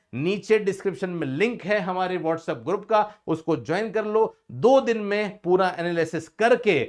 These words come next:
ये कोर्स जो है वो लॉन्च हो जाएगा, जिसमें आपको बिल्कुल लेटेस्ट मटेरियल जो है वो दिया जाएगा। कोई भी डाउट है, कोई भी समस्या है तो इस नंबर पे कॉल या मैसेज करके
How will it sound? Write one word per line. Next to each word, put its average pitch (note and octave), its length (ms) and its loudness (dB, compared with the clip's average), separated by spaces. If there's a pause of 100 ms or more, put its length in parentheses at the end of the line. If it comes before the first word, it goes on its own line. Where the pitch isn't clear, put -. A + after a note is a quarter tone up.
(240)
ये D#3 180 2
कोर्स A#3+ 360 8
जो G3 140 2
है E3+ 160 2
वो E3 140 0
लॉन्च D#3+ 420 -2
हो D3+ 120 -4
जाएगा, D#3+ 380 -2
जिसमें C#3 360 -8
आपको C#3+ 240 -8
बिल्कुल C3+ 460 -6 (120)
लेटेस्ट G3 600 4 (360)
मटेरियल A3+ 560 0
जो F3 160 -2
है D3 160 -6
वो D3 160 -6
दिया A#2+ 340 -4
जाएगा। F#2+ 440 -8 (220)
कोई C3+ 160 0
भी A#2+ 160 -4
डाउट D#3+ 420 2
है, G3+ 140 -2
कोई F3 200 -4
भी C#3 120 -8
समस्या F#3+ 500 -4
है F#3+ 160 -2
तो F3 120 -8
इस - 200 -10
नंबर G#3 340 0
पे A3 240 0 (320)
कॉल B3 260 2
या A3+ 200 0
मैसेज F3 360 -6
करके E3+ 300 -6